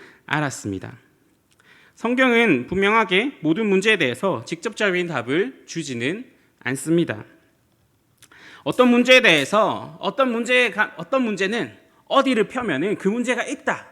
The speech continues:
그 문제에 대한 해결책이 거기에 있다라고 이야기하지는 않습니다. 하지만 그럼에도 불구하고 성경은 문제에 대하여서 답을 주고 있습니다.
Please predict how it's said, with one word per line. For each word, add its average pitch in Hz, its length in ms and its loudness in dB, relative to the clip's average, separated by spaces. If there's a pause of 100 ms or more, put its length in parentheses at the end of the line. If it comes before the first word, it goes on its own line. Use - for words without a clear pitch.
(320)
그 233 80 -6
문제에 233 280 -2
대한 240 200 0
해결책이 247 1040 -2
거기에 233 300 -2
있다라고 160 1080 -2 (240)
이야기하지는 165 1200 -2 (100)
않습니다. 139 540 -4 (1400)
하지만 226 380 2
그럼에도 254 440 4
불구하고 170 840 0
성경은 220 720 -2 (240)
문제에 160 420 -2
대하여서 160 680 -2
답을 135 560 -2
주고 139 560 -2
있습니다. 117 520 -4